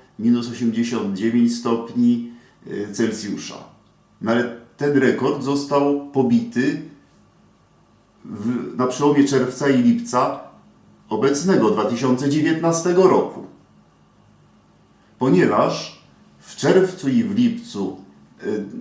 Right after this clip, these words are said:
na południowej półkuli dla, e, wtedy, kiedy jest, e,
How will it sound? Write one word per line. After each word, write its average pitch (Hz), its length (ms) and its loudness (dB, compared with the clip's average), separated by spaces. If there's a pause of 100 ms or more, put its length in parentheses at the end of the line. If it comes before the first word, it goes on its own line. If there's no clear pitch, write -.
(100)
na 120 180 0
południowej 127 500 4
półkuli 123 520 2
dla, 120 560 4
e, 113 720 -4
wtedy, 120 260 -2
kiedy 120 220 -2
jest, 120 380 -2
e, 117 40 -6